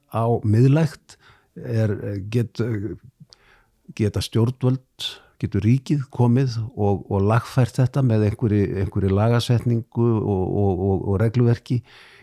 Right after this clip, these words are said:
Eða er, er, er þetta, er þetta eitthvað sem þarf að, að í raun og veru,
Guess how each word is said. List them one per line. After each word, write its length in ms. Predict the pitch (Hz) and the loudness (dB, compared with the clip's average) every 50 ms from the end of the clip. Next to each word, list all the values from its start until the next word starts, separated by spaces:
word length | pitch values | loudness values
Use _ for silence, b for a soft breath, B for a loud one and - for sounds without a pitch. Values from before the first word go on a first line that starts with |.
| B | B
Eða 420 | - 117 120 127 135 139 127 127 120 113 | 0 2 4 6 6 6 6 4 4 4
er, 160 | 98 123 131 123 123 127 135 139 135 - 131 135 131 123 127 127 127 | 2 2 2 0 -2 -6 -8 -10 -10 -12 -10 -8 -4 0 2 4 4
er, 100 | 123 117 113 - 131 120 117 113 120 | 4 2 0 -4 -6 -6 -4 0 0
er 60 | 123 113 | 0 4
þetta, 500 | - 127 120 - - 123 123 120 120 - _ _ _ _ _ _ _ _ - - B B B B B B B B | 4 2 2 4 2 2 2 2 0 -2 _ _ _ _ _ _ _ _ -20 -20 B B B B B B B B
er 60 | 113 107 | 4 4
þetta 200 | 117 107 131 131 | 4 6 4 2
eitthvað 180 | - - 127 | 4 4 4
sem 120 | 104 120 113 | 4 4 4
þarf 240 | - 131 135 131 127 | 4 4 4 6 4
að, 200 | 127 123 113 117 - | 4 4 2 0 -2
að 300 | 110 113 113 113 110 120 | -2 0 0 0 0 -2
í 120 | 127 117 | -2 -2
raun 180 | 104 113 120 120 | 0 2 2 2
og 80 | 117 120 | 2 2
veru, 320 | 120 113 110 113 113 113 | 2 2 2 2 2 0